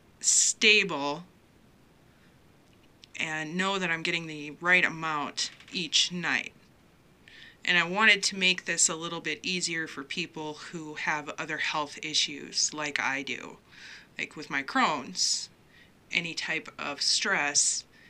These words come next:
is going to make my other conditions worse. So people with epilepsy and people with other health issues need to be able to really control their taper.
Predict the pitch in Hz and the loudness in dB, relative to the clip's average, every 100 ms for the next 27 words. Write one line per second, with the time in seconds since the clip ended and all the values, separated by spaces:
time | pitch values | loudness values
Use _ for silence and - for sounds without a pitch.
0 | - _ - 156 - - 160 156 147 - | -20 _ -10 -6 -8 -8 -8 -6 -2 -4
1 | 156 143 139 - 170 156 143 147 - 139 | -4 -10 -12 -10 -6 -6 -6 -8 -8 -8
2 | 135 - 135 - 131 127 147 - - - | -10 -8 -4 -4 -4 -8 -8 -10 -6 -4
3 | - - 143 139 - 208 196 139 - - | -2 -2 -4 -8 -10 -10 -8 -10 -6 0
4 | 180 175 143 - - 147 143 - 160 - | 0 -2 -8 -6 -4 -4 -6 -8 -10 -10
5 | - 175 160 147 143 - - - - 160 | -8 -8 -8 -10 -12 -14 -16 -16 -14 -14
6 | - 170 175 156 156 - 233 226 202 165 | -6 -4 -2 -4 -6 -6 -4 -4 -4 -2
7 | - 151 - - 202 185 170 156 147 151 | -2 -2 -6 -4 -6 -4 -4 -6 -8 -14
8 | 139 160 156 151 135 - 151 147 139 131 | -12 -10 -6 -8 -8 -10 -10 -8 -8 -6
9 | - 147 143 131 | -6 -6 -6 -8